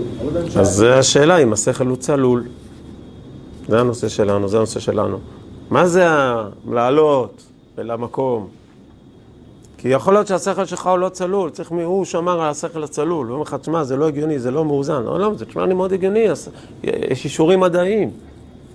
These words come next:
Speaker 2: איבדתם את השכל שלכם. הדמיון השתלט לכם על השכל.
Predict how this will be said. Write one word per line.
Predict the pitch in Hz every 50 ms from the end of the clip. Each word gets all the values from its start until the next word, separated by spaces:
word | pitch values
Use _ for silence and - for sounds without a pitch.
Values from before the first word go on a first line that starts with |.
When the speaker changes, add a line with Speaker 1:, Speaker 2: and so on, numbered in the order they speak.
| - - - - - - - -
Speaker 2:
איבדתם | 95 104 139 147 - 143
את | 131 -
השכל | 107 - - 131 - - -
שלכם. | - - - - - - - - - - - - - - - - - - - - - - - -
הדמיון | 90 90 98 113 131 135
השתלט | 123 120 - - 110 113 127 -
לכם | - - - 98 95
על | - 95
השכל. | 98 - - 113 - -